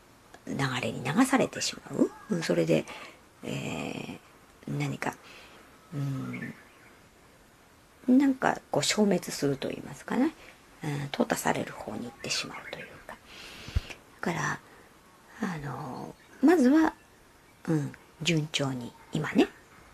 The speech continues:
うん。今が順調、今順調に進んでいると。今こう、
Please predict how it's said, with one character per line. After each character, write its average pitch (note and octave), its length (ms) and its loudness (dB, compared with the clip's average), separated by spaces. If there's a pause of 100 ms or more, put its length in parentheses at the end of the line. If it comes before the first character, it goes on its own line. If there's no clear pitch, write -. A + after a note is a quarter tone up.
(180)
う - 20 0
ん。 D#3 140 -4 (1500)
今 C#4 260 12
が D4 140 10
順 - 260 -2
調、 - 160 -4
今 A#3+ 220 12
順 C3 240 4
調 - 180 0
に - 120 0
進 - 340 -8
ん - 80 -6
で - 140 -14
い - 40 -14
る - 120 -10 (300)
と。 - 80 -6 (280)
今 D3+ 240 -6
こ - 120 -6
う、 - 40 -8